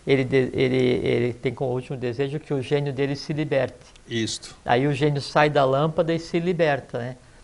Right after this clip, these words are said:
Speaker 1: Só que daí isso é, é simbólico,
Speaker 2: Sim,
Speaker 1: porque
Speaker 2: com certeza.
Speaker 1: o gênio ele tem que tá vinculado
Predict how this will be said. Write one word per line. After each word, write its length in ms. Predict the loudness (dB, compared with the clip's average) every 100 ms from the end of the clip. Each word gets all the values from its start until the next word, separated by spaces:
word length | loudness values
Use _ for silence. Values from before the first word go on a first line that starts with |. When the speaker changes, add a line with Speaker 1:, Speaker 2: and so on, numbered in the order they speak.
| -2
Speaker 1:
Só 120 | -2
que 120 | 0
daí 380 | 2 4 4 2
isso 260 | 0 -4 -4
é, 680 | 0 2 2 2 2 4 2 2
é 100 | 0
simbólico, 680 | -2 -6 -2 0 2 0
Speaker 2:
Sim, 100 | -2
Speaker 1:
porque 220 | -4 0 2
Speaker 2:
com 80 |
certeza. 440 | 4 2 2 2 4
Speaker 1:
o 40 |
gênio 240 | 4 4 4
ele 120 | 0
tem 140 | 0
que 60 | -2
tá 160 | 0 2
vinculado 880 | 0 -6 -6 -2 0 0 0 -2